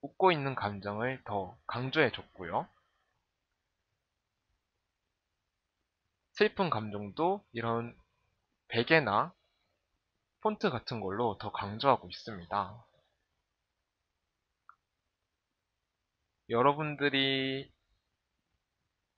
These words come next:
많이 개성 있는, 지금 보시는 것처럼 삼 컷으로 격하게 표현하자, 삼 컷 톡처럼 이렇게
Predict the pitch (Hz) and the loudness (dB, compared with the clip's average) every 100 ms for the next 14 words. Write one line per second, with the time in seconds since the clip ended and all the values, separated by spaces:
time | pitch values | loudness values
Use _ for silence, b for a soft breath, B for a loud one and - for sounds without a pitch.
0 | _ _ _ 110 123 120 117 113 165 135 | _ _ _ 2 2 -2 -2 2 2 2
1 | 101 117 156 165 _ _ - 123 120 117 | -4 -6 -6 -10 _ _ -8 -6 -4 -4
2 | 135 123 120 107 - 107 107 196 196 - | -2 -2 -4 -6 -4 -4 0 -2 0 0
3 | 214 165 139 - - 135 120 - 180 175 | 0 0 -2 -4 2 4 4 0 2 4
4 | 160 - 98 - - 170 208 - - - | 4 2 0 0 -4 -2 -2 -4 -8 -4
5 | 110 98 104 107 90 90 B B B B | 0 4 4 2 -2 -12 B B B B
6 | B _ _ _ - 127 - - 120 117 | B _ _ _ -2 -2 -2 -2 0 0